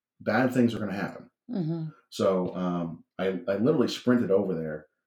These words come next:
Speaker 1: As the kids started coming out the, the rooms, I got in front of the doorway. There's, well, there's no door, but it's just an open doorway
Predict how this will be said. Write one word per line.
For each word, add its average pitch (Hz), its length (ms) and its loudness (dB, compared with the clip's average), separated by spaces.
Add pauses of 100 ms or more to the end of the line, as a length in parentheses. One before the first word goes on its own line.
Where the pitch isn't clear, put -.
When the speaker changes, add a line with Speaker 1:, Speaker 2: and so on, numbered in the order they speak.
(140)
Speaker 1:
As 87 140 -4
the 87 80 -8
kids 151 280 0
started 110 260 2
coming 104 160 -4
out 104 180 -4
the, 92 280 -6
the 90 80 -6
rooms, 90 600 -4 (300)
I 92 80 -4
got - 260 0
in 120 80 -6
front 104 180 0
of 90 60 -2
the 85 60 -4
doorway. 85 500 0
There's, 92 220 -6 (140)
well, 76 120 -14
there's 87 120 -8
no 87 280 -2
door, 80 340 -2
but 71 80 -12
it's - 80 -14
just 92 160 -10
an - 140 -8
open 80 300 -6
doorway 90 500 -4